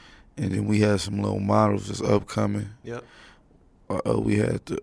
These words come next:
Speaker 1: uh, girl named, what's her name? Camila. Yeah, she was on, like, the Bad Girls Club.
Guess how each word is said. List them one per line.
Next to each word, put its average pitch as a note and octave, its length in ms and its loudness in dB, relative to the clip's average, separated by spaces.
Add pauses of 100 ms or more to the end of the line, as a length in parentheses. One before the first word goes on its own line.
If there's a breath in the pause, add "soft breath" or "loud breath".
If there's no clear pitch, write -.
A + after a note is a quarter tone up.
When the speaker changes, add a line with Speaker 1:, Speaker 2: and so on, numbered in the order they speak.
Speaker 1:
uh, - 560 -4 (580)
girl G#2+ 300 4
named, G#2 320 0 (280)
what's A#2+ 260 0
her C3 160 4
name? B2+ 260 4
Camila. B2+ 680 -2 (680 soft breath)
Yeah, - 80 -8
she - 240 -2
was G#2+ 160 2
on, G#2+ 140 -2
like, G#2+ 160 -4
the - 40 -2
Bad G#2+ 380 2
Girls G2+ 320 2
Club. - 540 2